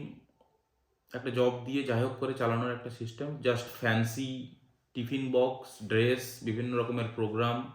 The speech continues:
এটা ওটা সেটা করে ভাবছে যে স্কুলে কি নয় কি হচ্ছে। কিন্তু প্রাইমারি স্কুলের টিচিং যেটা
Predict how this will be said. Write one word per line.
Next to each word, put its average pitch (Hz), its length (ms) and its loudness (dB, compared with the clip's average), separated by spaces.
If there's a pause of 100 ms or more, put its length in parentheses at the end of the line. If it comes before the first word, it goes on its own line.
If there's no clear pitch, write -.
(380)
এটা 117 220 -2
ওটা 113 260 0
সেটা 113 200 -4
করে 113 300 2 (840)
ভাবছে 110 300 0
যে 117 120 4
স্কুলে 117 340 2
কি 113 140 -2
নয় 117 240 4
কি 120 60 -2
হচ্ছে। - 320 -4 (580)
কিন্তু 131 220 -2
প্রাইমারি 123 420 2
স্কুলের 151 300 -2 (120)
টিচিং 113 360 -4
যেটা 104 260 -2